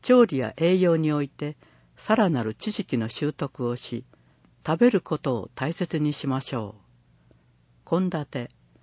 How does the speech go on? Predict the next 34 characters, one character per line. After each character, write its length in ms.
鶏 300
ひ 180
き 140
肉 260
と 340
豆 160
腐 200
ハ 200
ン 100
バ 240
ー 20
グ、 200
ふ 140
ん 100
わ 120
り 120
卵 400
と 180
ほ 220
う 40
れ 120
ん 40
草 260
の 200
ス 220
ー 80
プ、 300
ブ 100
ロ 100
ッ 100
コ 180
リ 140
ー 20
の 220